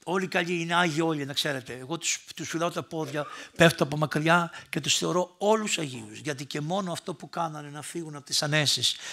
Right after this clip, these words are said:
και να πάνε να κλειστούν μέσα σε ένα χώρο και να αφιερώνονται στην προσευχή, θα με συγχωρέσεις, είναι πάρα πολύ δύσκολο.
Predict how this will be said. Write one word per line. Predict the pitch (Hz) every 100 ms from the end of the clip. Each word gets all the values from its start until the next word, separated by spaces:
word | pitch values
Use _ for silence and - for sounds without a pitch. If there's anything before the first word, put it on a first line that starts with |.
| -
και | -
να | 143
πάνε | 143 165 160
να | 147
κλειστούν | 143 151 139 - 170 147 143
μέσα | 165 156
σε | - 147
ένα | 147
χώρο | - 156 135 131
και | -
να | 143 139
αφιερώνονται | - 143 143 160 143
στην | -
προσευχή, | 131 143 151 - 214 214 - -
θα | -
με | 151
συγχωρέσεις, | 147 147 160 175 165 165 - -
είναι | 170 156 151 _ _
πάρα | - 160 147
πολύ | 131 131
δύσκολο. | 123 123 - 113 104